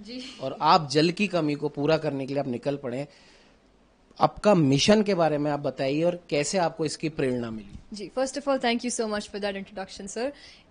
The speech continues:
Speaker 1: इस मिशन के लिए मेरे को, क्योंकि मैं एनवायरनमेंटल साइंसेज और पॉलिटिकल साइंस की स्टूडेंट हूँ, हमारे करिकुलम में बहुत ही इंटरडिसिप्लिनरी लर्निंग होता है। तो ऐसे ही मैं एक दिन आर्टिकल पढ़ रही थी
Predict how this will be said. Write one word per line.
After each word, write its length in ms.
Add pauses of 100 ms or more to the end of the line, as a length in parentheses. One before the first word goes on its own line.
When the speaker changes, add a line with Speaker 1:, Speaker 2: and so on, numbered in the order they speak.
(120)
Speaker 1:
इस 200
मिशन 280
के 140
लिए 120
मेरे 120
को, 120
क्योंकि 240
मैं 240
एनवायरनमेंटल 540
साइंसेज 380
और 60
पॉलिटिकल 420
साइंस 340
की 100
स्टूडेंट 400
हूँ, 140 (360)
हमारे 320
करिकुलम 360
में 100
बहुत 200
ही 60
इंटरडिसिप्लिनरी 760
लर्निंग 320
होता 220
है। 100
तो 100
ऐसे 320
ही 120
मैं 200
एक 120
दिन 140
आर्टिकल 400
पढ़ 200
रही 240
थी 240